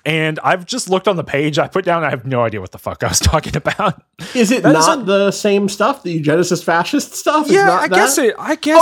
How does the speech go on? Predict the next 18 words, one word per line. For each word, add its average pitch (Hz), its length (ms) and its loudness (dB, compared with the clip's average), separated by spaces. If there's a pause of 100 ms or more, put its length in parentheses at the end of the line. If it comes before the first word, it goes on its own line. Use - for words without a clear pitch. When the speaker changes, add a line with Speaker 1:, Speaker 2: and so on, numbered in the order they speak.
Speaker 2:
Oh, 370 80 4
no, 392 80 2
Speaker 1:
it 392 40 4
Speaker 2:
no, 392 60 6
no, 392 180 6
no. - 80 4
Speaker 1:
is. - 240 -10
Speaker 2:
It's 349 180 0
in 392 120 6
here. 170 260 0 (100)
It's 262 160 0
in 302 140 2
here. 180 280 2 (220)
It's 214 220 2
in 247 260 2
the, 240 340 2
it's, - 300 -2
it's 202 300 -2